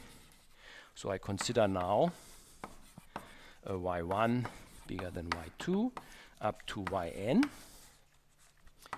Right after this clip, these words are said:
And I consider a time, let me call it T, but it should be natural numbers,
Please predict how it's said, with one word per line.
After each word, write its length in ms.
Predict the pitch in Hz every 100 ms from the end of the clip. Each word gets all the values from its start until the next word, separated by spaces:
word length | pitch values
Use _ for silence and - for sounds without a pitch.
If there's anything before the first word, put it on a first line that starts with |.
| - - -
And 180 | 131 151
I 80 | 156
consider 500 | 147 139 - 147 135
a 60 | 120
time, 580 | - 117 113 135 262 254 - - - -
let 120 | 135
me 80 | 120
call 200 | - 117
it 160 | 98 -
T, 220 | 160 220
but 200 | 135 117
it 120 | 123
should 160 | - 107
be 120 | 113
natural 340 | 110 117 98 98
numbers, 500 | 139 139 135 240